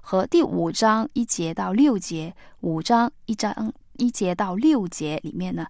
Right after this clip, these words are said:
再一次的讨论到贫和富的问题。第三个主题是私欲方面的问题，一章十四节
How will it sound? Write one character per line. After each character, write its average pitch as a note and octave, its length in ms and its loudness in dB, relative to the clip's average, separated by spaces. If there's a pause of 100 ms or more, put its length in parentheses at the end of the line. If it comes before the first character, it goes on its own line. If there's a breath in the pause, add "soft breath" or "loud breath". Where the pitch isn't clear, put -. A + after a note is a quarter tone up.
(240 loud breath)
再 G3+ 260 -2
一 E3 120 -4
次 - 180 -8
的 F3 260 -6 (120)
讨 - 180 -8
论 G3+ 300 0
到 F3 280 -2 (200 soft breath)
贫 F#3 400 -2 (100)
和 - 260 -10
富 - 300 -4
的 F3 100 -2
问 F#3 240 -2
题。 - 240 -10 (640 loud breath)
第 E4+ 140 6
三 F4 200 6
个 E4 100 4
主 F3 180 2
题 F3+ 220 2
是 G3 400 0 (120)
私 - 420 2
欲 D4 180 6
方 G#3 200 2
面 G#3 140 0
的 E3 80 -4
问 F3 200 -4
题， E3 340 -8 (280 soft breath)
一 A#3+ 100 2
章 A#3 260 6
十 G3+ 200 -2
四 C#4+ 340 0
节 E3+ 300 -2